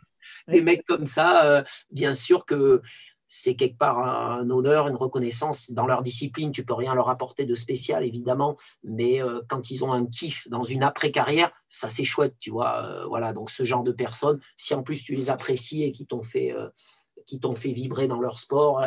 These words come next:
Speaker 1: et, euh, c'est chouette. Et moi, je suis un, un fan de sport aérobie en général, hein, je, j'adore ça. Donc, euh, voilà, le jour où,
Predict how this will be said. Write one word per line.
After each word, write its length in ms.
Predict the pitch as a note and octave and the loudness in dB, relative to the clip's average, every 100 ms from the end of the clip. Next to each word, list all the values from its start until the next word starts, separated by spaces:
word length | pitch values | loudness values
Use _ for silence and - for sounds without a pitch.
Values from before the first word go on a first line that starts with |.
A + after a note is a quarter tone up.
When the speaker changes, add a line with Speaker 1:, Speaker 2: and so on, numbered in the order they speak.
| B2 | -2
Speaker 1:
et, 300 | - - A2+ | -6 -8 -8
euh, 160 | F2+ - | -8 -8
c'est 180 | - A#2+ | -8 -6
chouette. 380 | - D3+ D3 A#2+ | 2 4 4 2
Et 40 | |
moi, 140 | A#2 | 0
je 80 | B2 | -2
suis 100 | - | -4
un, 120 | A2+ A2 G#2+ | -4 -4 -6
un 140 | G#2+ B2 | -10 -10
fan 280 | - C3 B2+ | 0 0 2
de 100 | A#2+ | 0
sport 340 | - C#3 A#2+ | 0 -2 0
aérobie 400 | A#2+ A2+ B2 B2 | 0 2 0 0
en 100 | A#2 | -2
général, 460 | A#2 A#2+ C3+ D3+ B2+ | -2 -2 2 2 0
hein, 160 | C3 | -2
je, 240 | A#2 - - | -4 -6 -8
j'adore 540 | - - G#2+ A2+ - | -10 -10 -8 -8 -6
ça. 220 | - D3+ - - - - - - | -2 -2 -4 -16 -20 -20 -20 -8
Donc, 360 | A2 A2 A2+ | -6 -6 -6
euh, 500 | - - - - A2 | -8 -6 -8 -10 -10
voilà, 320 | - B2+ C3 | -2 0 2
le 160 | A#2 G#2+ | 0 -6
jour 240 | A2+ C3 | -6 -4
où, 300 | A#2 A2 - | -2 -4 -6